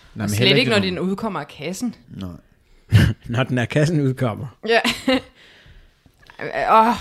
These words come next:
Speaker 2: der er mange nederen måder at dø på, men det der er der en af dem.
Speaker 1: Det er hundrede procent en af dem. Men så er hun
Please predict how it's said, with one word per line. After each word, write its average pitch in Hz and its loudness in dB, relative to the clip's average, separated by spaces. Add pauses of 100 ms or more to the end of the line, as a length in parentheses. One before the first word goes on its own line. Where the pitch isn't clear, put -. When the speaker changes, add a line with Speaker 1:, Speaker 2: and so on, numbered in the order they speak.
Speaker 2:
der 208 -2
er 202 2
mange 190 2
nederen 190 2
måder 185 2
at 185 -4
dø 196 -2
på, 190 -8
men 180 -6
det 202 -6
der 196 -2
er 175 -2
der 160 -10
en 165 -8
af 160 -8
dem. 170 -10 (140)
Speaker 1:
Det 110 4
er 104 4
hundrede 120 4
procent 104 0
en 92 -4
af 92 -4
dem. 92 -8 (520)
Men 120 0 (1200)
så 127 2
er 131 6
hun 117 2